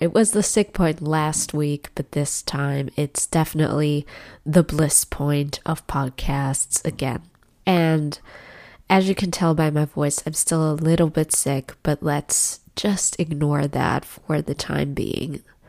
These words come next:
So, the title of this episode tells it all. I want to share some lessons that I've learned lately. If you want to hear them or not,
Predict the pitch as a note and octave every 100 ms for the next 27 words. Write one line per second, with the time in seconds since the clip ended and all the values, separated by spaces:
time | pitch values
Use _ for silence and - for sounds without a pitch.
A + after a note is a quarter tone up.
0 | - - - - - - A#3+ A#3 A#3+ G#3+
1 | - - - - - - E3 G3+ - G#3
2 | A3 A3 F3+ E3+ E3 - - E3+ - D#3
3 | - D#3 D3 D#3 - D3+ C#3+ C#3 C#3+ -
4 | - _ _ - E3+ D#3+ - D3 C#3+ C3+
5 | C3+ - E3 - _ - - - - -
6 | - G3 G#3 G#3 G3 - - D#3 D#3 D#3
7 | - D#3 D#3 D3+ D3+ - - D#3 C#3+ -
8 | - D#3 D#3 E3+ D3+ D3 D3+ F3+ E3+ D#3+
9 | - - D3+ D3 D#3 - - - - F3+
10 | - G3+ F#3+ F#3+ - G3+ G3+ F3+ E3 D#3+
11 | D#3+ D#3 D3+